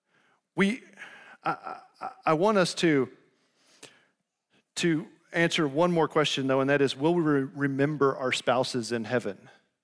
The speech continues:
Heather, Heather did ask this question, and I asked it,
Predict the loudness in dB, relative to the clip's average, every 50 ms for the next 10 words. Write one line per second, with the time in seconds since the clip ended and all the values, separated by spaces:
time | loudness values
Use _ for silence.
0 | _ _ _ _ _ _ _ _ _ _ _ _ _ _ -6 -2 0 2 2 2
1 | 0 0 -4 -6 -2 -2 0 2 2 2 2 2 0 -2 -2 -2 -4 -6 -6 -4
2 | -2 -2 -2 -2 -2 -4 -4 -2 -2 0 0 0 0 0 0 -2 -2 -4 -4 -4
3 | -6